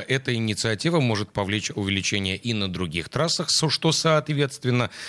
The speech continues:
Поэтому, друзья, готовы ли вы к увеличению скоростного режима? Рассказывайте, высказывайтесь, э,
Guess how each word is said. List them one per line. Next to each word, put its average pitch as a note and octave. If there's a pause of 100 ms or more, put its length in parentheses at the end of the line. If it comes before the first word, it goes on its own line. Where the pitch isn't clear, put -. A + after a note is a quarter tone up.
(120)
Поэтому, B2
друзья, A2+
готовы G#2+
ли G2+
вы G2
к -
увеличению G#2
скоростного G#2
режима? B2
Рассказывайте, B2
высказывайтесь, G#2+
э, F#2